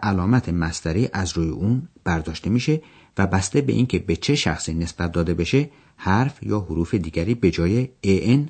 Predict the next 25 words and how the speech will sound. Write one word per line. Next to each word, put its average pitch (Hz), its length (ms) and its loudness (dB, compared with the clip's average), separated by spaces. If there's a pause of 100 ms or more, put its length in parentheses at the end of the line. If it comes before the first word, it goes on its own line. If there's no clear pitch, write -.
(120)
قرار 80 320 0
می‌گیره. - 400 -12 (640)
این 180 180 8
حروف 139 340 4
رو 147 260 4 (200)
شناسه 92 840 4 (180)
مینامند 73 560 -8 (440)
و 95 100 4
جزء 127 360 2
ثابت 78 400 -2 (400)
یعنی 87 420 4
مصدر 87 400 0
بدون 85 460 2
اِی 95 460 0
ان 160 120 4 (300)
ماده 95 640 2
خوانده 76 380 -6
می‌شه. - 240 -10 (800)
شناسهٔ 127 640 6
فعل 82 280 -2 (300)
در 95 160 4
سوم 87 480 0
شخص 123 400 -2
مفرد 82 580 0 (100)
حرف - 420 -4